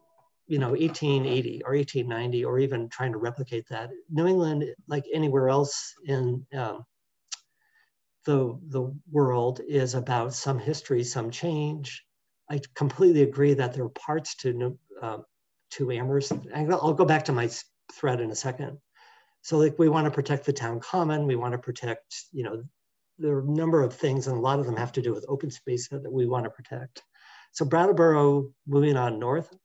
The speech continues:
another one of my favorite communities, but it has some very modern buildings, like the Brattleboro, like the, um,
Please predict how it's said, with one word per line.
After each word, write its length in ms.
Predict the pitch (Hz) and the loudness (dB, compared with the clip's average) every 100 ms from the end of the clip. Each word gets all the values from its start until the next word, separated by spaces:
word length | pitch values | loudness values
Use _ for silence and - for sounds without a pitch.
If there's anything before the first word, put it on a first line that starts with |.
| _ | _
another 300 | 143 139 147 | -2 2 2
one 160 | 123 123 | 2 0
of 60 | |
my 160 | 117 113 | -2 -4
favorite 420 | - 127 123 131 - - | -2 -2 -2 -6 -10 -6
communities, 640 | 120 120 143 196 262 - - _ - _ _ - | -4 -2 -2 -2 -4 -12 -16 _ -20 _ _ -2
but 320 | 151 143 139 - | 2 2 0 -4
it 120 | 156 | -2
has 200 | 123 196 | -2 -2
some 160 | 175 135 | 0 0
very 280 | 147 226 | 2 0
modern 320 | 127 107 113 107 | 0 -2 -2 -4
buildings, 420 | 98 135 170 - | -6 -6 -12 -8
like 120 | 143 | -8
the 100 | - | -6
Brattleboro, 1000 | 131 135 131 123 143 135 127 123 123 127 - | -6 -4 -4 -4 0 2 2 2 0 -2 -4
like 200 | 123 - | -6 -2
the, 260 | 113 110 107 | -4 -4 -8
um, 300 | 107 110 | -10 -12